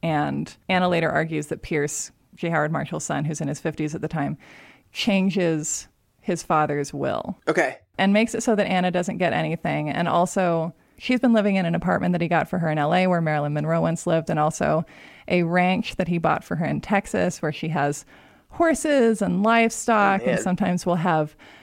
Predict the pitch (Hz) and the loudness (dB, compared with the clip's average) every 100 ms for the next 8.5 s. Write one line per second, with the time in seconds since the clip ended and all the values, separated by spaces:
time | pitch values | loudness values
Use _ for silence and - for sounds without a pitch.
0 | - - 190 - - 262 254 - 208 185 | -4 -2 -2 -2 0 0 0 -2 2 2
1 | - 190 185 165 - 185 202 180 - 151 | 0 -2 0 0 0 -2 0 -2 -2 -4
2 | 147 - 262 254 - - 240 226 220 233 | -6 -4 -2 -2 -2 0 2 4 4 4
3 | 226 220 - 240 247 226 220 - 226 220 | 2 0 0 -2 0 0 0 0 0 0
4 | 220 - 196 - - 202 185 170 - 220 | -2 -2 0 0 2 0 0 -2 -2 0
5 | 214 226 220 208 202 220 208 214 - 110 | 2 2 2 0 0 0 2 2 2 2
6 | 202 - - - 190 220 196 202 208 214 | 0 -6 -4 -4 -2 0 2 2 2 2
7 | 202 190 190 185 180 180 180 180 - 202 | 2 2 2 2 2 2 2 2 0 -2
8 | - - 180 190 | -2 0 0 -2